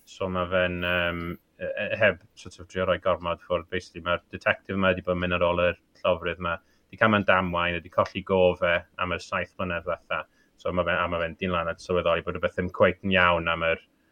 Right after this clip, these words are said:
am, am yr, yym, am y llofruddiaethau yma. So ma' fe'n dechrau o'r dechrau i, yym, ymchwilio nhw eto, basically.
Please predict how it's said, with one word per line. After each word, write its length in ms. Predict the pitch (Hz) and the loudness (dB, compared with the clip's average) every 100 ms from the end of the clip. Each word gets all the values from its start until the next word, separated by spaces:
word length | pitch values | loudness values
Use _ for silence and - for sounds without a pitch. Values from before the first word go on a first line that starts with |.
| _ _ - | _ _ -4
am, 200 | 90 87 - | -2 -2 -2
am 240 | 87 85 | -4 0
yr, 220 | 82 80 85 | 0 2 2
yym, 300 | 82 80 82 | 0 -2 -8
am 160 | - 85 | -6 -6
y 60 | 78 | 0
llofruddiaethau 500 | 92 87 87 82 90 | 0 0 -2 -2 -2
yma. 140 | 80 | -2
So 100 | - | -2
ma' 80 | 90 | -4
fe'n 100 | 85 | 0
dechrau 300 | 87 - 87 85 | 0 2 2 2
o'r 60 | |
dechrau 400 | 87 - 85 80 - _ 82 | 0 -2 -2 -2 -4 _ -10
i, 80 | 82 | -6
yym, 240 | 80 80 - _ _ _ _ 107 | -6 -8 -16 _ _ _ _ -4
ymchwilio 400 | 95 117 98 95 | 2 6 6 6
nhw 100 | 98 | 4
eto, 240 | - - 82 | 2 0 0
basically. 400 | 82 - - 98 | -2 -10 -2 -2